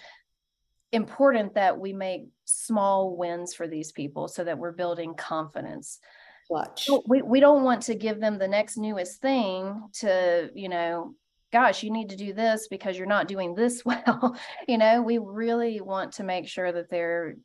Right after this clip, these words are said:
Speaker 1: maybe just learning how to be focused on a power hour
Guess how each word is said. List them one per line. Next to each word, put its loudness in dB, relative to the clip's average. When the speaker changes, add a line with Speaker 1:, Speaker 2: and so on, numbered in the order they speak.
Speaker 1:
maybe -6
just -6
learning -2
how -2
to -2
be -10
focused -4
on 0
a -4
power 2
hour -2